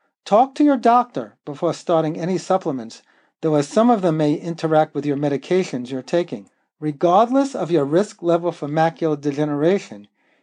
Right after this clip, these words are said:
it's wise to minimize it by taking all the steps above and getting your eyes checked on a regular basis. So,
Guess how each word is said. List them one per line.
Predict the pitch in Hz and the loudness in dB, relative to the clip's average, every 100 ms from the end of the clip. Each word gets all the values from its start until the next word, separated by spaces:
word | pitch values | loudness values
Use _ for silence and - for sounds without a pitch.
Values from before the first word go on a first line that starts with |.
| - | -16
it's | 147 - | -14 -12
wise | 135 147 180 220 233 | -2 2 4 4 2
to | 170 | -2
minimize | 147 190 294 220 139 123 113 | 0 2 2 2 0 0 -4
it | 123 123 _ _ _ | -8 -12 _ _ _
by | 151 | -6
taking | 147 185 170 156 - | -2 -2 -2 -4 -6
all | 175 196 226 | 0 2 2
the | 226 226 | 0 -4
steps | - 196 185 - | 0 0 0 -2
above | 165 185 165 127 123 _ _ _ _ - | 0 2 2 2 -6 _ _ _ _ -14
and | 135 | -6
getting | 147 175 170 | -2 0 2
your | 160 | 2
eyes | 160 147 | 2 2
checked | - - 185 143 - | -4 -2 0 0 -6
on | 139 | -10
a | 135 | -8
regular | 131 143 143 139 | -4 -4 -2 -4
basis. | 127 139 135 - - - _ _ _ _ _ _ _ _ | -4 -4 -6 -10 -20 -20 _ _ _ _ _ _ _ _
So, | - 254 220 139 | 0 4 4 2